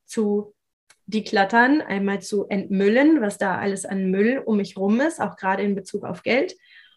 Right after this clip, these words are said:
und dann zu gucken, wo ist überhaupt bei mir Selbstsabotage.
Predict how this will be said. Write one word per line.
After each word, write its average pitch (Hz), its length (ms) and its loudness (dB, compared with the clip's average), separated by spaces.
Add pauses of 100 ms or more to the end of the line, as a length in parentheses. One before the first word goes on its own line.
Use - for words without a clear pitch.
(140)
und 240 160 2
dann 247 140 4
zu 277 100 -2
gucken, 254 400 2
wo 226 140 6
ist 220 120 4
überhaupt 214 340 2
bei 226 100 2
mir 214 160 6
Selbstsabotage. 190 1040 0